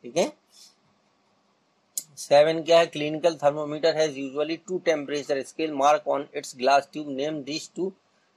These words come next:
temperature। तो एक होता है डिग्री सेल्सियस और दूसरा होता है डिग्री फ़ारेनहाइट, ठीक है, डिग्री फ़ारेनहाइट होता है। What is the range of clinical thermometer on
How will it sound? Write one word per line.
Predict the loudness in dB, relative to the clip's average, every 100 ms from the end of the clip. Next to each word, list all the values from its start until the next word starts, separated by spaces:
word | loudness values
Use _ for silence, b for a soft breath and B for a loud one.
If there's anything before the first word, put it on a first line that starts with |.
| -4
temperature। | -4 -2 -4 -2 -2 -4
तो | -10
एक | -8 -8 -6
होता | 2 4
है | 2
डिग्री | 0 -6 -6 -6
सेल्सियस | -2 -2 -2 -2 -2 -2 -10 _ _ _ _ -2
और | -2 -2
दूसरा | -10 -4 2 4
होता | 4 0 0 0
है | -2 -4
डिग्री | -12 -10 -10 -10 -2
फ़ारेनहाइट, | 0 0 -4 -8 -10 -10 -16 -20 _ _ _ _
ठीक | -10 -4
है, | -2 -4 _ _ _ _ _
डिग्री | -8 -6 -4 -6 -8 _ _
फ़ारेनहाइट | 0 0 -2 -4 -6 -8
होता | -14 -6 -2
है। |
What | 2 2
is | 2 2
the | 2
range | 0 -2 -2
of | -2 -4
clinical | -6 -6 0 0 0
thermometer | -4 -4 -6 -6 0 2
on | 0